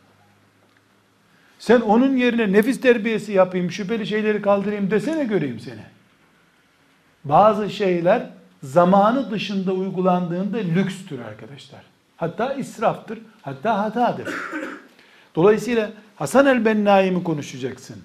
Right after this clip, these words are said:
Ha, Hasan el-Benna'nın ruhunu al, delikanlılığını al, sadakatini al, şehadetini örnek al, eylemini senin zamanına, senin ihtiyaçlarına göre yap. Bu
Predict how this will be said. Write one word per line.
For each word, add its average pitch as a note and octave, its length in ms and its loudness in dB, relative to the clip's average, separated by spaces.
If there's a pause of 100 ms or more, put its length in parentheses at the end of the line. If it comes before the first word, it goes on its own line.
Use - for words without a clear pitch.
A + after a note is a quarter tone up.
(840)
Ha, B2+ 840 -10
Hasan E3+ 260 -2
el-Benna'nın G3 880 0
ruhunu G3+ 640 6
al, D3+ 160 4 (1000)
delikanlılığını G3 840 2
al, C#3 260 2 (500)
sadakatini G#3 800 4
al, F#3+ 240 4 (540)
şehadetini G3 800 6
örnek F3+ 440 2
al, G#3+ 180 4 (560)
eylemini D#3+ 540 4
senin F#3 320 -2
zamanına, D3 800 -4 (200)
senin D#3+ 360 -4
ihtiyaçlarına B2+ 640 -10
göre G2+ 200 -18
yap. - 180 -20 (1200)
Bu D4 280 2